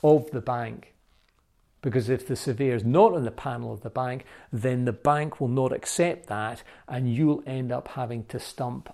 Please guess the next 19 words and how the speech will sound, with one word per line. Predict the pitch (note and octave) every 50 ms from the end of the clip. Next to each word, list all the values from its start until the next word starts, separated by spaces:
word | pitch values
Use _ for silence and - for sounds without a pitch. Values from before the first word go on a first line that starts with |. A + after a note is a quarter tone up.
| _ -
up | B2 A#2 A#2+ - - - _ _ _ _ _ _ _
the | - B2+
cost | - - - - B2 A#2 A2 - - - - _ -
of | A#2+ A#2 A#2 A2 G#2 - - - -
a | C3
survey. | - - - B2+ A#2 A#2+ A#2+ - B2+ B2 A2+ - _ _ _ _ _ _ _ _ _ _ _ _ _ _ _ _ _ _ _ _ _ _ _ _ _ _ _ _ _ _ C#3+
Now, | C3+ B2 A#2 G#2+ - - - - - - -
a | B2+
lot | C3 B2+ C3 C3+ D#3 D#3 D3+ -
of | - C3 B2 A2 G2 - - - -
lenders | C#3 B2+ B2+ B2+ C3 C3 A#2 A#2+ A#2 G2+ - -
these | C#3+ B2 A#2 A2
days | - - B2+ A#2 A#2 G#2+ -
will | B2+ B2+ C3 -
offer | B2+ B2+ A2+ - - - A2+
a | G#2+ -
free | - - - C3 B2 A#2 A#2 A2 B2 - _ _ _ _
survey, | - - - - C3+ B2+ B2 B2 - B2 A2+ A2+ A2+ - - - - - - - _ _
and | - B2 A#2+ A#2 A#2 A#2+ A#2 A#2 A2+ G#2+